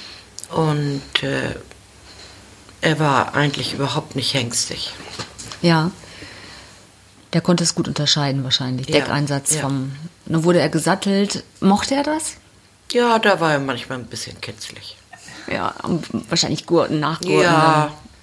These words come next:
Speaker 2: dann. Mhm.
Speaker 1: Aber das war das kleinste Übel.
Speaker 2: Wie hat er sich gemacht in der Ausbildung? Also einige brauchen ja, haben einen langen Weg vor sich.
Speaker 1: Es ging eigentlich viel zu schnell.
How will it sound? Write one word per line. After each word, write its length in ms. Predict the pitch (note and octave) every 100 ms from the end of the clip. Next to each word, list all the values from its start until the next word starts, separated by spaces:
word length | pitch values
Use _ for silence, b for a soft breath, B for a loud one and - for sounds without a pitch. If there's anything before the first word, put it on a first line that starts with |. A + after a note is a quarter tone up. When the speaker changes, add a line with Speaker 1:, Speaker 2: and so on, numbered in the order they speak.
| - -
Speaker 2:
dann. 80 |
Mhm. 260 | E3+ F3 G3+ A3 B B B B B
Speaker 1:
Aber 180 | E3+ F3
das 300 | F3+ E3+ -
war 240 | D#3 C#3+
das 200 | C#3 B2+
kleinste 440 | - A#2+ A#2 A#2 -
Übel. 320 | - A#2 A2+ - - - -
Speaker 2:
Wie 140 | - G#3
hat 80 | A3+
er 60 |
sich 180 | A3 G#3+
gemacht 280 | - G3+ F#3+
in 80 | F3+
der 120 | F3+
Ausbildung? 720 | - D3 - - C#3 C3+ C3+ C3+
Also 180 | C#3 D3
einige 460 | D3+ E3+ F3 E3+
brauchen 460 | D#3+ - D#3+ E3+ D#3+
ja, 120 | D#3
haben 160 | D3 D3
einen 60 | C#3+
langen 380 | F3 G#3+ G3+
Weg 220 | F3+ F3 F3
vor 260 | - F3
sich. 400 | E3+ E3 D#3+ -
Speaker 1:
Es 60 | -
ging 160 | E3
eigentlich 320 | B2 D#3 D3 -
viel 160 | -
zu 140 | - -
schnell. 360 | - C3+ B2+